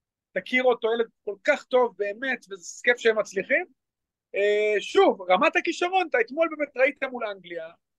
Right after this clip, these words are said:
שמע, הם, איזה שחקנים, אתה שיח-, עזוב, עלו מהספסל ארווי אליוט,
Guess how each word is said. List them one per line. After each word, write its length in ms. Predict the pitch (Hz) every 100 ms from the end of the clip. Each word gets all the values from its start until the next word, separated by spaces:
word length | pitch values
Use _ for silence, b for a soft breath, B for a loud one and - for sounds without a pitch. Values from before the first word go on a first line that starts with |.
| _ _ _ _ _ _ _ _ _
שמע, 320 | - 302 311 220 - -
הם, 160 | 202 202 _
איזה 240 | 190 190 190
שחקנים, 680 | 202 - 196 262 311 277 262 -
אתה 120 | 180
שיח-, 240 | 175 - - 196 185 185 -
עזוב, 340 | 196 320 226
עלו 180 | 196 302
מהספסל 460 | 302 240 226 269 226
ארווי 320 | 233 214 214
אליוט, 380 | 226 202 196